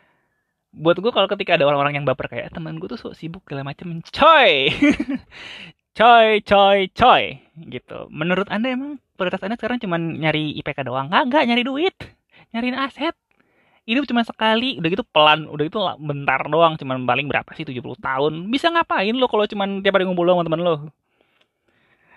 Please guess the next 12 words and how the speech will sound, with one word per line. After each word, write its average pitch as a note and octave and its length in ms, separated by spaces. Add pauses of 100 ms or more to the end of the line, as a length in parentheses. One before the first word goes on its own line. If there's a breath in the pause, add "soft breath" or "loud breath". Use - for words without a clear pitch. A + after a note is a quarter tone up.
(680 soft breath)
Lo - 80
butuh A3 240
duit D#3 240
kan, D3+ 240 (160)
lo B3+ 80
butuh E3 160
makanan, D#3+ 320
lo G3 160
butuh E3 320
comfort E3 480
gitu C3 240
loh. B2 240